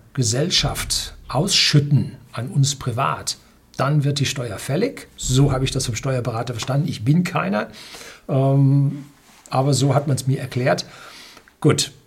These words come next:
wenn man sein Depot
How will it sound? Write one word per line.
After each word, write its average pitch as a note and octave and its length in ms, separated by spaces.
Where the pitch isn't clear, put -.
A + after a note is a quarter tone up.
wenn D#3 180
man D3+ 180
sein C3+ 520
Depot F3+ 580